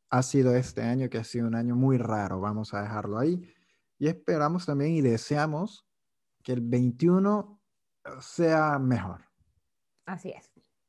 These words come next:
Speaker 1: Bueno, y como lo dije en la introducción del episodio de hoy, vamos a empezar con los temas un poco atrevidos.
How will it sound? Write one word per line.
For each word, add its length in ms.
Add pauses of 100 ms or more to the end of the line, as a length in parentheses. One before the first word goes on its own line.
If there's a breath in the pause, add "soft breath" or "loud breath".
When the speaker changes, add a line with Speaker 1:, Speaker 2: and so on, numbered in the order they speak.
(920)
Speaker 1:
Bueno, 460 (380)
y 60
como 200
lo 100
dije 220
en 60
la 60
introducción 680
del 340
episodio 580
de 180
hoy, 240 (1800 soft breath)
vamos 320
a 40
empezar 380
con 140
los 140
temas 280
un 100
poco 240
atrevidos. 600